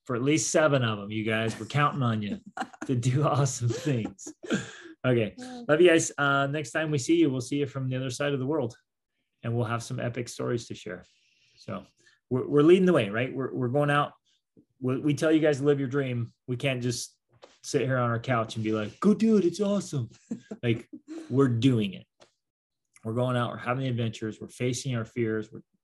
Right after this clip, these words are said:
Speaker 1: marking things off our bucket list. And if we can do it, you can totally do it. I guess that's, that's the point we're trying to make here. It's like, we're,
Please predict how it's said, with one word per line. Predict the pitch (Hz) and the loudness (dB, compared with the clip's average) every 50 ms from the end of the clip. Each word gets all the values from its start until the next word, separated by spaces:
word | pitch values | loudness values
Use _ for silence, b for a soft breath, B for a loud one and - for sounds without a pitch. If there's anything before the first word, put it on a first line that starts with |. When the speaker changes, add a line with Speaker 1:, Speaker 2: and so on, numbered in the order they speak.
| _ _ _ _ _ | _ _ _ _ _
Speaker 1:
marking | 131 117 120 120 123 127 123 131 123 120 | -8 -6 -4 -4 -4 -4 -6 -6 -4 -4
things | 123 120 120 113 | -2 -2 0 0
off | 120 113 107 - 117 | 0 -2 -2 -4 -6
our | 113 | -6
bucket | 101 104 101 - - 101 98 | -6 -6 -6 -6 -8 -12 -12
list. | 95 95 95 - - - - _ _ _ _ _ _ _ _ _ _ _ _ _ _ _ _ _ _ _ - | -10 -12 -12 -12 -16 -20 -20 _ _ _ _ _ _ _ _ _ _ _ _ _ _ _ _ _ _ _ -8
And | 107 104 104 107 - | -8 -8 -8 -8 -10
if | - - - | -12 -6 2
we | 113 143 202 220 | 4 4 4 4
can | 180 151 127 | 4 2 0
do | 113 110 104 98 | 2 0 0 -2
it, | 98 - _ _ _ _ _ | -6 -10 _ _ _ _ _
you | 117 123 135 139 139 135 | -4 -2 0 2 2 0
can | 120 - 131 127 120 120 120 117 120 | 0 -4 -4 -4 -2 -2 -2 -2 -4
totally | - - 151 - 123 135 143 147 151 156 156 151 147 147 135 131 127 120 110 107 | -8 -10 -6 -4 0 2 4 6 6 6 8 6 6 6 4 4 2 2 2 2
do | 95 95 87 - | -2 -4 -10 -14
it. | - _ _ _ _ _ _ _ _ _ _ _ _ _ _ _ _ _ _ _ _ _ _ | -18 _ _ _ _ _ _ _ _ _ _ _ _ _ _ _ _ _ _ _ _ _ _
I | 107 107 | -14 -12
guess | - 113 113 113 113 117 117 | -10 -8 -8 -6 -4 -6 -4
that's, | - 123 113 110 - - - _ _ _ | -4 -4 -4 -4 -6 -12 -16 _ _ _
that's | - 110 110 113 113 - | -6 -4 -4 -4 -4 -8
the | 110 | -10
point | - - 113 110 98 | -8 -6 -6 -6 -6
we're | 98 98 | -8 -12
trying | - - 101 92 87 | -10 -10 -10 -10 -10
to | 82 | -12
make | 87 90 - - | -12 -14 -14 -14
here. | - - 90 92 - | -18 -20 -20 -20 -20
It's | _ - - | _ -18 -16
like, | 92 90 - | -16 -16 -14
we're, | - 98 98 98 | -12 -12 -12 -12